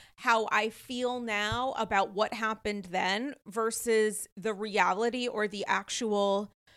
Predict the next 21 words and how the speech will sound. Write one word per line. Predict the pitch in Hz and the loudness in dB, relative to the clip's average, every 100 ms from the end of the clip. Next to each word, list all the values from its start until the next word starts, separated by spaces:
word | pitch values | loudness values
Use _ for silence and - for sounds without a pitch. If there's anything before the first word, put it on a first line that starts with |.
| _ _ _ | _ _ _
behavior | - 254 240 226 349 359 247 196 | 0 0 0 0 0 4 4 6
of | 190 185 | 4 4
it. | - 143 - | 2 0 -2
And | 226 233 233 - | -2 -2 -2 -6
in | 240 240 | -6 -6
some | - 254 285 | 0 0 2
ways, | 311 277 247 | 2 0 0
it | - | -2
seemed | - 247 285 349 | -2 -2 -2 -2
a | |
little | 269 240 226 | -2 0 0
bit | 190 196 - | 2 0 0
like | 220 214 208 - - _ - _ _ _ - | 0 0 0 -4 -20 _ -20 _ _ _ -20
what | - 214 240 233 226 - | -16 0 4 6 4 0
Karen | - 254 247 262 247 | -10 -4 0 2 4
was | 226 214 | 4 2
responding | 214 214 - 214 233 311 254 214 202 | -4 -4 0 2 2 4 2 2 -2
to | - 220 196 196 | -6 0 2 2
was | 190 214 208 - | 4 2 2 4
upset | 226 240 - 269 226 214 - | 4 4 0 2 4 2 4
over | 226 196 214 208 202 | 4 4 2 4 2